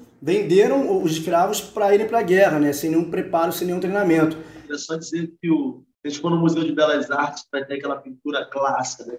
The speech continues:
Speaker 2: Todo, todo professor de história leva os alunos lá, da Batalha do Havaí,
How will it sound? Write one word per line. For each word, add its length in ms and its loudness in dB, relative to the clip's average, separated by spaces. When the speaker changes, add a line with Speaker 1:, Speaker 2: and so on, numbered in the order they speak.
Speaker 2:
Todo, 180 -2
todo 160 -4
professor 260 -2
de 60 -12
história 280 -4
leva 200 -6
os 80 -14
alunos 380 -4
lá, 220 -4
da 60 0
Batalha 400 2
do 120 0
Havaí, 400 2